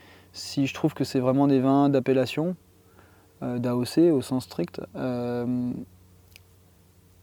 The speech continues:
j'ai envie de dire pour l'instant, je les revendique en appellation parce que,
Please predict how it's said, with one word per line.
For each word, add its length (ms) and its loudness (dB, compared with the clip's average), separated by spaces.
j'ai 220 -2
envie 180 2
de 60 -2
dire 160 2
pour 160 0
l'instant, 260 0
je 100 -2
les 60 4
revendique 400 2
en 80 2
appellation 560 0
parce 180 -4
que, 540 2